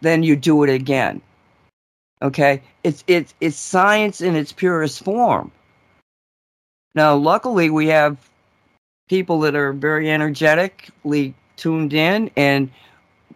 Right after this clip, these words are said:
we can see this stuff. We can take it to different places because of that. But in the end, it's, it's based on a science,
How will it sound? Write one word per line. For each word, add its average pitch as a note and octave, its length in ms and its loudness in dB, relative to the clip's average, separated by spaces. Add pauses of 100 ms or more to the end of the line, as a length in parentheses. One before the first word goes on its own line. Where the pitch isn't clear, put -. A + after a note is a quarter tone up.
we E3 220 0
can D#3 180 0
see D#3+ 400 -2
this F3+ 220 -2
stuff. G#3+ 520 -2
We C#3+ 180 0
can C3 240 -2
take D3+ 320 -2
it E3+ 140 -6
to D#3 80 -12
different D#3+ 420 -4
places E3+ 580 -4
because D3+ 540 -2
of G3 100 -8
that. G#3 340 -2 (800)
But D3+ 340 2 (460)
in E3+ 200 0
the E3+ 180 2
end, D#3+ 460 2 (120)
it's, D3 460 -4
it's D3 200 -6
based F3+ 420 0
on D#3+ 160 0
a C#3+ 60 -4
science, C3+ 720 -4